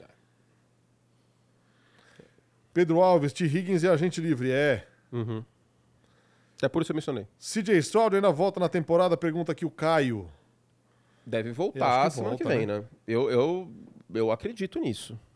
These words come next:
Speaker 1: Mas vamos, vamos, vamos acompanhar os treinos essa semana. Cara, essa vitória de Houston
Speaker 2: Ah, e aí temos que entrar nessa, nessa, nessa,
Speaker 1: A gente não
Speaker 2: nesse
Speaker 1: falou da
Speaker 2: item da
Speaker 1: A F C
Speaker 2: pauta
Speaker 1: Sul, né?
Speaker 2: aqui.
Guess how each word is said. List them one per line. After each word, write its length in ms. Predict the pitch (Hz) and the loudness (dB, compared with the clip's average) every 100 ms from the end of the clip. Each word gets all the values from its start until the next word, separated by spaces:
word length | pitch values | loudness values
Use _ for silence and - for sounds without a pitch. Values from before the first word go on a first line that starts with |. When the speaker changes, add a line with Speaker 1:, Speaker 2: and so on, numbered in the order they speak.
| _ _ _ | _ _ _
Speaker 1:
Mas 120 | 127 | 0
vamos, 240 | 113 117 170 | 2 0 0
vamos, 220 | 131 117 | 0 0
vamos 100 | 110 | 0
acompanhar 260 | 117 120 131 | 0 0 0
os 100 | - | 0
treinos 240 | 139 135 | -2 -2
essa 100 | 147 | -4
semana. 440 | 156 214 185 104 - _ _ _ _ _ _ _ _ _ _ _ - | -4 0 0 0 -4 _ _ _ _ _ _ _ _ _ _ _ -2
Cara, 180 | 214 | 2
essa 200 | 156 - 480 | 2 2 0
vitória 340 | 415 247 156 | 2 4 4
de 240 | 135 131 | 2 0
Houston 380 | 139 139 - 101 - _ _ _ _ _ _ _ _ _ _ _ _ _ _ _ _ _ _ _ _ _ _ - | 0 -2 -8 -10 -12 _ _ _ _ _ _ _ _ _ _ _ _ _ _ _ _ _ _ _ _ _ _ 0
Speaker 2:
Ah, 220 | 185 220 | 4 6
e 80 | 160 | 6
aí 160 | 156 | 4
temos 200 | 160 214 | 2 0
que 60 | 208 | 0
entrar 200 | 190 202 | 0 0
nessa, 200 | 196 202 226 | 0 -4 -2
nessa, 280 | 202 190 202 208 | -2 -2 -2 0
nessa, 260 | 175 - - | 0 2 0
Speaker 1:
A 40 | |
gente 80 | - | 0
não 60 | 185 | 2
Speaker 2:
nesse 60 | |
Speaker 1:
falou 180 | 180 196 | 4 6
da 60 | 202 | 4
Speaker 2:
item 60 | |
da 60 | 208 | 4
Speaker 1:
A 40 | |
F 40 | 214 | 4
C 80 | 196 | 4
Speaker 2:
pauta 100 | 175 | 6
Speaker 1:
Sul, 120 | 127 | 4
né? 120 | |
Speaker 2:
aqui. 100 | 117 | 2